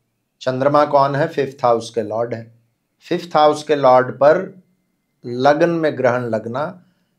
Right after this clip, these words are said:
सबसे पहले तो इमोशनली बहुत ज़्यादा आपको अनस्टेबल टाइप का ये कर सकता है, मेंटल टेंशन्स ज़्यादा रहेंगे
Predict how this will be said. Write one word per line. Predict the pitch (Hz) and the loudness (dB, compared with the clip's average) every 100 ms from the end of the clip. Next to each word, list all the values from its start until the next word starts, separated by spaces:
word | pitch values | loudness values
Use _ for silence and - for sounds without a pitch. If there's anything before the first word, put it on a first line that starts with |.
| _ | _
सबसे | - 143 143 196 | 0 0 0 -4
पहले | 190 147 147 | 2 2 4
तो | 165 185 - | 0 -4 -6
इमोशनली | 170 151 151 180 196 202 208 208 214 220 | -4 -2 0 2 0 -2 -2 0 0 -2
बहुत | 147 147 165 165 | 2 4 4 2
ज़्यादा | 143 135 131 160 190 - _ _ _ _ | 2 4 4 4 2 -2 _ _ _ _
आपको | 131 135 - 175 190 185 - | 2 2 0 0 0 0 0
अनस्टेबल | 175 185 190 - - 156 151 151 160 | 0 0 -4 -8 0 2 4 4 4
टाइप | 156 143 131 131 | 4 2 2 0
का | 147 | 0
ये | 139 127 | 2 -2
कर | 123 117 | -4 -4
सकता | 131 127 - | -6 -6 0
है, | 180 | 0
मेंटल | 147 131 147 151 151 170 170 | 0 -2 -2 -4 -4 -2 0
टेंशन्स | 170 139 120 113 110 95 - - - _ _ _ _ _ _ _ _ | 2 0 0 -10 -14 -14 -20 -20 -20 _ _ _ _ _ _ _ _
ज़्यादा | 117 139 135 135 | 2 4 6 4
रहेंगे | 123 107 104 | 2 -2 -12